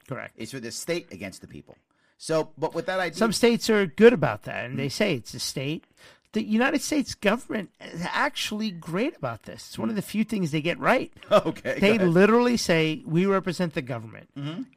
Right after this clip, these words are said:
Speaker 1: I get annoyed when a prosecutor gets up and says, "I represent the United States." No, no, no. I will correct that prosecutor
Speaker 2: <laughs>
Speaker 1: in front of the jury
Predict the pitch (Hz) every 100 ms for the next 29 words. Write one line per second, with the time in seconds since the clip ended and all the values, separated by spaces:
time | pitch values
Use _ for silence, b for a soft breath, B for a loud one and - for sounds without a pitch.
0 | _ 143 175 196 175 151 156 165 156 143
1 | 117 - 151 143 - 147 135 - 147 120
2 | 143 127 160 160 143 147 143 127 131 117
3 | 113 - 135 110 - 127 117 110 110 113
4 | 143 151 131 - 147 151 - 147 123 147
5 | 139 160 165 127 131 - - 160 - 170
6 | 147 120 143 143 123